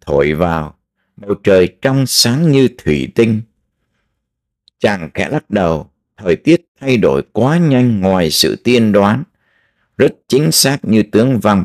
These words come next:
Pao đã báo trước. Ông này có thần giao cách cảm với ai đó. Thời tiết tốt như vậy, trong vòng tám tuần lễ kế tiếp,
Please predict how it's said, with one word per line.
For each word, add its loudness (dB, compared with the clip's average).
Pao -4
đã -2
báo -4
trước. 2
Ông 0
này -2
có -2
thần -2
giao -2
cách -6
cảm -14
với 0
ai -2
đó. -2
Thời 2
tiết 2
tốt 0
như 2
vậy, 0
trong -4
vòng -2
tám -2
tuần 0
lễ 0
kế -2
tiếp, 0